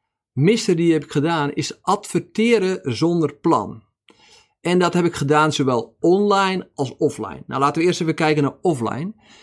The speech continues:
Jaren terug, en dan heb ik het over zes, zeven jaar geleden, had ik de mogelijkheid op een billboard langs een,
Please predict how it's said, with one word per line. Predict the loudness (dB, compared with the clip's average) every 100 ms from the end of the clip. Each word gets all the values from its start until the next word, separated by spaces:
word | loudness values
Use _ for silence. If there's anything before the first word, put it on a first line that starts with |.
| -20 _ _
Jaren | -2 2 2 2
terug, | 2 2 2 -4
en | -6
dan | -4
heb | -2
ik | -2
het | -4
over | -6
zes, | -4 -4 0
zeven | 0 0
jaar | -2 -2
geleden, | -4 -2 -2
had | 0 0
ik | 0
de | 2
mogelijkheid | 2 2 0 0 0 -2
op | -4
een | -4 0
billboard | 2 4 4 2 0 -4 -14 _ _ _ _
langs | -6 0 0 0 -4
een, | -4 -4 -6